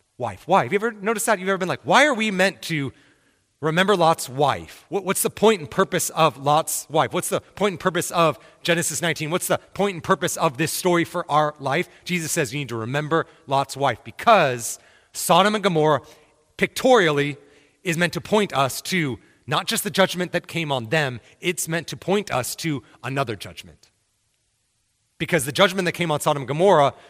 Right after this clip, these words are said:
was devastating, but the judgment that Jesus is talking about is an everlasting judgment. And he says, "Remember Lot's wife."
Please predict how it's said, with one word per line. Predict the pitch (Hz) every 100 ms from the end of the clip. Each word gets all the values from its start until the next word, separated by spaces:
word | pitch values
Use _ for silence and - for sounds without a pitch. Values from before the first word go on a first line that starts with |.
| _
was | - 135
devastating, | - 170 226 - 151 127 131
but | 139 131 _ _
the | 123
judgment | 156 160 131
that | 110
Jesus | 190 214 131
is | 113
talking | 131 117 135
about | 123 113
is | 123 107 - _ _ _ _ _ -
an |
everlasting | 95 95 113 143 - 95 82
judgment. | 82 - 78 -
And | 90
he | 135
says, | 131 120 95 87 - _ _ _
"Remember | 98 101 127 120 123 113 _ _ _ _ -
Lot's | 101 92 - - - - _ _ _ _ _ _ _ _ _ _
wife." | 92 90 80 - -